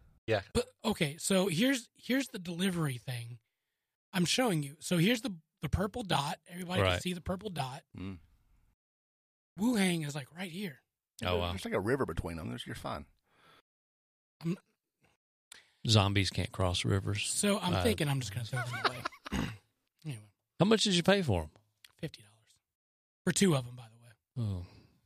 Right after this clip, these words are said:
Speaker 4: For the
Speaker 2: Uh,
Speaker 4: pair was fifty dollars?
Speaker 2: for two, yeah.
Speaker 4: Okay.
Speaker 2: I think I'm just gonna throw 'em away.
Speaker 3: I, I don't know,
Speaker 1: I wonder if there's a
Speaker 3: man.
Speaker 1: way you could apply heat. Like,
Speaker 4: Lysol?
Speaker 1: if there's, like,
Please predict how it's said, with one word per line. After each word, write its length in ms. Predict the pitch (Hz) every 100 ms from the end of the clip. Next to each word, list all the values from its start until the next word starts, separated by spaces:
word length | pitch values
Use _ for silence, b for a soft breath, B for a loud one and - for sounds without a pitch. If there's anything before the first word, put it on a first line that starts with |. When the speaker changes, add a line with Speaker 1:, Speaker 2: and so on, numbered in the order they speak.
| _ _ _ _
Speaker 4:
For 80 | 117
the 80 | 185
Speaker 2:
Uh, 40 |
Speaker 4:
pair 380 | 196 127 139 139 135
was 120 | 123
fifty 240 | 135 -
dollars? 100 | 156
Speaker 2:
for 60 | 143
two, 220 | 113 113
yeah. 60 | 104
Speaker 4:
Okay. 220 | - - - _ _ -
Speaker 2:
I 60 |
think 160 | 180 196
I'm 60 | 143
just 120 | 117
gonna 100 | 117
throw 120 | - -
'em 80 |
away. 200 | - - 131 _ -
Speaker 3:
I, 260 | - - 113 -
I 80 | 165
don't 180 | 101 92
know, 40 | -
Speaker 1:
I 60 |
wonder 160 | 135 165
if 40 | -
there's 140 | 208
a 40 |
Speaker 3:
man. 40 | 143
Speaker 1:
way 100 | 156
you 60 | 147
could 120 | 113
apply 320 | 98 - 98 -
heat. 200 | - 135 -
Like, 200 | 90 98
Speaker 4:
Lysol? 300 | 98 - 120
Speaker 1:
if 100 | 120
there's, 220 | 127 107
like, 140 | 98